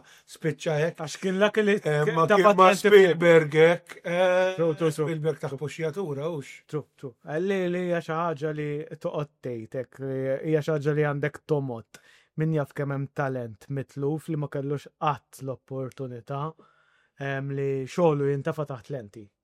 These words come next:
Speaker 2: Għax fil-verità, fid-dinja, s-, a-, most of the time we make the wrong people famous. Tifhem?
Speaker 1: Biċċa kbira, naqbel miegħek, naqbel miegħek.
Speaker 2: Mbagħad tara nies ġenji,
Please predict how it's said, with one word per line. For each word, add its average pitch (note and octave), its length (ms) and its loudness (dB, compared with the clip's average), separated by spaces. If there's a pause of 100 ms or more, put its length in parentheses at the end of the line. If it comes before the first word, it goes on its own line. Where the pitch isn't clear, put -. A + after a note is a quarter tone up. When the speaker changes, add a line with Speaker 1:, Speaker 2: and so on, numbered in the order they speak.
(200)
Speaker 2:
Għax D3 200 -10
fil-verità, D3 560 -2 (640)
fid-dinja, E3 720 0 (460)
s-, - 240 -16
a-, - 180 4 (380)
most G3 360 4
of D3+ 160 2
the C#3+ 140 -2
time D#3 280 0
we D#3 140 0
make C#3 340 -4
the D3 120 -6
wrong D#3 300 2
people D#3+ 440 -6
famous. B2+ 680 -10 (880)
Tifhem? E3 380 2 (120)
Speaker 1:
Biċċa D3+ 460 -6
kbira, C3+ 340 -8
naqbel E3 360 -2
miegħek, A2+ 420 -12
naqbel A#2+ 400 -8
miegħek. G#2+ 320 -8
Speaker 2:
Mbagħad E3+ 280 -2
tara E3 220 2
nies D3 360 -2
ġenji, E3+ 880 2